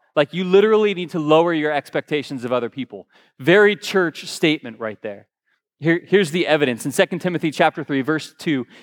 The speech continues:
he's writing about what the end of days will be like. And, and you can determine for yourself where you think we are in God's timeline of when the end will come. But this is the description that he gives of how people will be towards the end of days.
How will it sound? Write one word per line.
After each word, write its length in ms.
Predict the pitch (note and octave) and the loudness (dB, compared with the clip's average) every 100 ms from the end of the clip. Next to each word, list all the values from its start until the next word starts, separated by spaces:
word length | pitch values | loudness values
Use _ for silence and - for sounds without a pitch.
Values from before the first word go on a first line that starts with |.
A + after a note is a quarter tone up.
| - | -4
he's 220 | F#3 C#3+ | 0 4
writing 340 | D#3 E3 C#3+ - - | 4 4 2 -4 -6
about 340 | D#3+ D3 C#3 C#3 _ | -2 2 2 2 _
what 140 | E3+ | -2
the 160 | E3 - | 0 0
end 220 | E3 F#3+ | 2 2
of 100 | E3+ | 2
days 240 | C#3+ D#3 C#3 | 4 4 2
will 80 | |
be 160 | B2 B2+ | -2 0
like. 220 | A#2+ A#2 | 2 0
And, 120 | C#3 | -2
and 220 | D3+ D3+ D#3+ | -4 -6 -4
you 100 | A3 | -2
can 140 | A3+ | -2
determine 400 | F3+ - F#3+ F3 | -4 -4 -4 -4
for 120 | E3 | -4
yourself 340 | D3 C3+ E3 D3 | -4 0 -2 0
where 120 | E3 | -4
you 220 | F3+ F3+ | -2 -6
think 220 | F#3 E3 | -8 -6
we 100 | E3 | -4
are 260 | D3 D3+ C#3+ | 0 2 2
in 100 | C3 | 2
God's 280 | C#3 D3+ - | 2 2 0
timeline 540 | - C#3+ C#3 C3+ B2 | -2 0 2 0 0
of 80 | A#2+ | -2
when 240 | C#3+ E3+ | -2 -2
the 180 | E3 D#3 | -4 -6
end 220 | D3+ D#3 | -6 -4
will 100 | C3+ | -6
come. 260 | - D3 B2 _ - - | -4 -4 -4 _ -12 -2
But 100 | D3+ | 2
this 180 | G#3+ | 2
is 120 | B3 G3+ | 2 -2
the 80 | |
description 480 | F3 E3 - - F3 | -2 0 0 0 -2
that 180 | D#3+ E3 | -4 -6
he 180 | - F3+ | -8 -8
gives 520 | C3+ F#3+ F3 C3 - - _ _ - | 2 4 4 2 -6 -20 _ _ 0
of 200 | C#3+ A#2 _ | 0 0 _
how 340 | - F#3+ G3+ | -2 2 4
people 400 | G3+ G#3 G3 E3 | 2 -4 -4 -2
will 160 | D3+ D3+ | -2 -2
be 240 | C3+ D#3 | -2 -2
towards 320 | B2 - C#3+ A#2+ | -4 -6 -8 -8
the 160 | C3+ | -10
end 140 | C#3 C#3+ | -4 -4
of 100 | B2 | -2
days. 320 | B2 G#2 | -4 -4